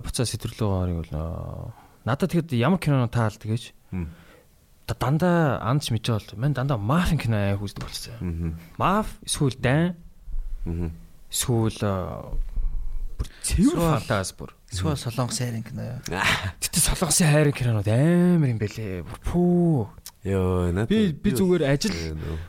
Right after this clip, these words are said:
Speaker 1: үгүй зүгээр миний ажил байсан байхгүй юу?
Speaker 2: Аа.
Speaker 1: Манайхаар Парадисо киноны нэвтрүүлэг
Speaker 3: Аа.
Speaker 1: явдаг.
Speaker 2: Аха.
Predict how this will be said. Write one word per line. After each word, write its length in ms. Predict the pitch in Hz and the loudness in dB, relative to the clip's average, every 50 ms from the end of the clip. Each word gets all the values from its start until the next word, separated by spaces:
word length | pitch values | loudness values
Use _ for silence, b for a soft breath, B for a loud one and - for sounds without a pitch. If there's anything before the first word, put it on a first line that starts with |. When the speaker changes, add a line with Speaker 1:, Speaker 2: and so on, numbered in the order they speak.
| B B - | B B -2
Speaker 1:
үгүй 80 | 143 135 | 0 2
зүгээр 260 | 151 160 170 165 139 - | 4 4 4 4 2 0
миний 360 | - 135 151 165 190 196 175 147 | -2 0 2 4 4 6 6 4
ажил 240 | 143 151 - 220 185 - | 4 4 4 2 2 2
байсан 240 | - 131 - - 127 | 2 2 2 0 -2
байхгүй 240 | - - - 180 180 | -4 0 2 4 4
юу? 160 | 143 110 95 | 4 2 0
Speaker 2:
Аа. 320 | 90 92 - - 131 123 - | -2 -6 -6 -4 -2 0 2
Speaker 1:
Манайхаар 480 | - 117 117 123 139 156 127 135 123 | 2 2 4 4 4 4 4 2 0
Парадисо 640 | - - - 127 127 120 127 151 139 - 139 120 110 | 0 0 2 2 2 2 2 2 2 2 2 2 2
киноны 320 | - - 131 135 135 127 | 2 2 2 4 4 2
нэвтрүүлэг 320 | 113 101 - - 135 117 113 | 2 2 0 0 0 0 2
Speaker 3:
Аа. 100 | 113 113 110 | 0 0 0
Speaker 1:
явдаг. 160 | - - 190 - - - - - | 0 -2 -4 -4 -8 -20 -18 -14
Speaker 2:
Аха. 240 | 87 85 80 82 | -12 -12 -10 -10